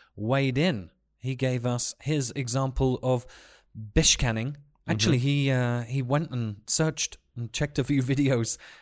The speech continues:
Speaker 1: taught himself this, and sent us a video of him doing it. Now, Mohammed, I have to say, the hand positioning,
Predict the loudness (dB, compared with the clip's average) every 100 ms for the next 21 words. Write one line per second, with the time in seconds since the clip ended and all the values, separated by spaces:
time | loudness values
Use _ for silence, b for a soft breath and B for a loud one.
0 | B -4 -2 -2 2 4 4 4 0 2
1 | 2 0 -4 B B B 0 0 2 -2
2 | 0 -2 0 0 0 0 0 0 -2 -2
3 | -2 -4 -6 -6 -4 -4 0 0 0 -2
4 | -8 -14 B B -4 -2 -4 -6 -4 -2
5 | -2 -4 -8 -8 -4 -4 -4 -2 -2 -2
6 | -6 _ -8 -4 -2 0 0 0 0 -2